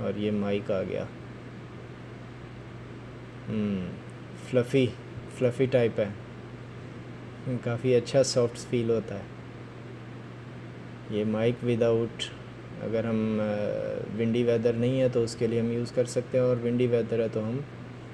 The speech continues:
इसका ये ऊपर fluffy pouch use कर सकते हैं। हाँ,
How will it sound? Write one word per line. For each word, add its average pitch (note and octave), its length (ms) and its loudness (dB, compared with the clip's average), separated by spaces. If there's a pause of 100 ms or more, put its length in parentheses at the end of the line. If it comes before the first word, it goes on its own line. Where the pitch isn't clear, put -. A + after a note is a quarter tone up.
(260)
इसका - 220 -4
ये G#2+ 160 4
ऊपर G#2+ 240 2
fluffy A2+ 360 0
pouch G#2 380 2
use G2 180 -4
कर F#2+ 140 -2
सकते - 340 -10
हैं। F#2 120 -8
हाँ, G2+ 400 -4